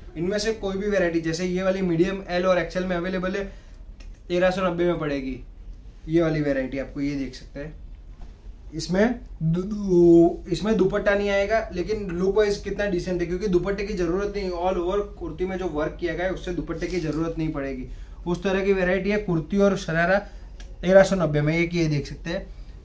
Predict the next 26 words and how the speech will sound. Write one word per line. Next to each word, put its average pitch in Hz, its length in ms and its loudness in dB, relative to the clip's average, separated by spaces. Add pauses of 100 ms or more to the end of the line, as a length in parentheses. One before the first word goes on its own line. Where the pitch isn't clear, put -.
Simple 170 320 2
और 196 160 0
rich 180 180 -2
look 196 180 -2
में 196 100 -2
लेना 185 220 -2
हो, 202 320 0
medium, 185 400 0
एल 190 120 0
और 196 120 -2 (140)
एक्सएल, 160 400 -4 (500)
तीनों 190 220 0
size 202 240 0
available 190 440 0
है, 220 60 2 (880)
तेरह 185 240 6
सौ 180 120 2
नब्बे 160 220 2
में 156 160 2
पड़ेगा। 131 420 -2 (360)
एक 190 200 0
ये 190 120 4
वाला 160 220 6
देख 143 200 2
सकते - 280 -8
हैं, 127 200 -6